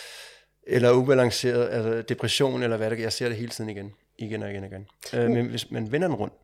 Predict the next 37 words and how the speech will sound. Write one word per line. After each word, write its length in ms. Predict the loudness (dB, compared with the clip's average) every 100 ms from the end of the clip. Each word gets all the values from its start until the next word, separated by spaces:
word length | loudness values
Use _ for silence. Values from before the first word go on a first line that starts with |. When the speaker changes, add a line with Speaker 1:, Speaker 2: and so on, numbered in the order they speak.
| _
Speaker 2:
Mm. 280 | -2 0 -2 -8
Speaker 1:
altså, 200 | -6 -4
jeg 100 | 2
plejer 160 | 6 6
at 60 |
sige, 100 | 6
en 60 | 0
god 160 | 0 2
balance 500 | 4 4 2 0 -4
er 120 | -6
faktisk 340 | -4 -4 -4 -6
omvendt 320 | -6 -6 -6
femoghalvfjerds 480 | -4 -2 0 -2 -4
procent 380 | -6 -6 -8 -10
behov 340 | -10 -10 -14 _
og 80 | -14
femogtyve 380 | -10 -8 -10 -12
procent 280 | -10 -12 -6
lyst. 280 | -6 -4 -4
Så 80 |
hver 180 | 4 6
gang 160 | 6 4
man 120 | 2
har 320 | 4 2 2 -10 -20 -8
gjort 180 | 2 4
noget, 120 | 6
man 80 | 4
har 80 | 4
lyst 220 | 4 4
til, 140 | 0 -2 -6 -18 -18 -20 _ _ -20 -20 -20 -20 _ -2
øhm, 600 | 2 4 2 0 -2 -6 -12 _
for 60 | -2
eksempel 220 | 0 0
at 60 |
gå 60 | 0
på 80 | 2
arbejde, 420 | 2 2 -2